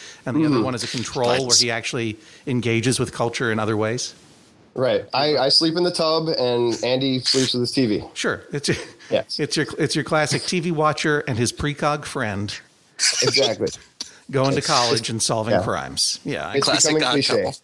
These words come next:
Speaker 1: Uh, so, and did you reveal that he, you didn't reveal directly that he still lived, right, Andrew?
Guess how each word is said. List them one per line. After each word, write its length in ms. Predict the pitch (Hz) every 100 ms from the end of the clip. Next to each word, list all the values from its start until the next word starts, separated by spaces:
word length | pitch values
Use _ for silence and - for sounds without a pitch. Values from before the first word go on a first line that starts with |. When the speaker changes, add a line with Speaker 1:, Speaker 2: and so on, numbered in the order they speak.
| _ -
Speaker 1:
Uh, 300 | 135 135 -
so, 220 | 180 165
and 240 | 170 160 131
did 240 | 175 175
you 160 | 190 196
reveal 600 | 175 156 180 180 175 - - _ -
that 240 | 151 156 147
he, 100 | 160 156 151 - 98 - - -
you 140 | 156
didn't 200 | 180 240
reveal 220 | 180 156 147
directly 500 | 117 135 233 156 117
that 140 | 101
he 220 | 135 123 - _ _ _ _ _ _ _ _ _ -
still 400 | - - 131 113
lived, 320 | 156 202 95
right, 180 | 120 135
Andrew? 320 | 139 143 214